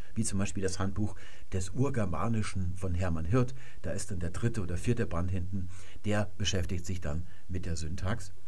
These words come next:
Und was man darin findet, ist im Prinzip das Gleiche, was man in einer Schulgrammatik des Lateinischen findet, was also schon seit nicht nur Jahrhunderten, seit Jahrtausenden, seit der Antike schon gemacht wird, als klassische Grammatik, als Teil der Philosophie.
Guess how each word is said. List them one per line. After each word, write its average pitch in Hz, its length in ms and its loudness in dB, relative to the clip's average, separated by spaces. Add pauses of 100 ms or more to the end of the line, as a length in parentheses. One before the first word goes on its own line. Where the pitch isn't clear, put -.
(180)
Und 95 120 0
was 107 200 2
man 101 120 0
darin 143 360 0
findet, 104 440 -2
ist 76 140 -2
im 87 80 0
Prinzip 71 380 -2
das - 160 -2
Gleiche, 92 360 0
was 90 160 -2
man 87 140 0
in 85 180 -2
einer 80 200 -2
Schulgrammatik 95 720 0
des - 160 -2
Lateinischen 87 560 0
findet, 147 420 -2 (640)
was 131 200 0
also 131 280 2
schon 120 240 4
seit 98 300 0
nicht 151 220 0
nur 107 80 0
Jahrhunderten, 92 560 0
seit 78 220 -2
Jahrtausenden, 101 840 0 (260)
seit 131 280 0
der 147 120 0
Antike 135 440 0
schon 76 200 0
gemacht 73 420 -2
wird, 95 120 -2
als - 260 -2
klassische 139 540 0
Grammatik, 101 500 0 (220)
als - 260 -2
Teil 104 380 0 (500)
der 95 120 2
Philosophie. 82 760 0